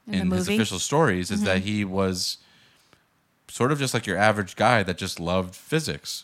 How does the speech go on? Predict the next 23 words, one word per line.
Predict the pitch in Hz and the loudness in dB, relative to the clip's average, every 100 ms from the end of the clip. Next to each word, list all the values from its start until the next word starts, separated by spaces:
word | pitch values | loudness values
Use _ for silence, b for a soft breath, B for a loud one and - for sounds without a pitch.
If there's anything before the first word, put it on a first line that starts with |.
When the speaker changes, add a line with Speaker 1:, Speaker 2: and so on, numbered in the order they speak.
| - | -10
Speaker 2:
and | 92 90 87 | -6 -6 -4
spent | - 95 | -2 -2
his | 92 - | -2 -2
whole | 95 | 0
life | 90 92 92 | 2 0 0
working | 90 95 95 87 | -4 -6 -6 -6
on | 85 | -4
that | 85 90 87 b b b b b | -4 -4 -6 b b b b b
and | - 92 | -6 -4
enjoyed | 90 95 90 | -2 -2 -2
his | 90 80 | -2 -4
life | 87 87 | -4 -2
outside | 90 85 104 131 | -2 0 0 0
of | 101 | -2
it. | 73 - - | -8 -12 -8
Whereas, | 85 85 85 80 78 - - b b b b b b b b | -4 -2 -2 -2 -6 -12 -16 b b b b b b b b
you | - 90 | -8 -4
know, | 80 76 78 _ _ _ _ _ _ _ _ _ - | -4 -6 -10 _ _ _ _ _ _ _ _ _ -12
Oppenheimer | 90 87 85 85 85 78 | -8 -6 -4 -4 -4 -4
was | 78 78 - - - | -6 -6 -8 -8 -8
a | |
lot | 76 78 - | -4 -4 -4
more | 80 80 76 76 | -4 -4 -4 -8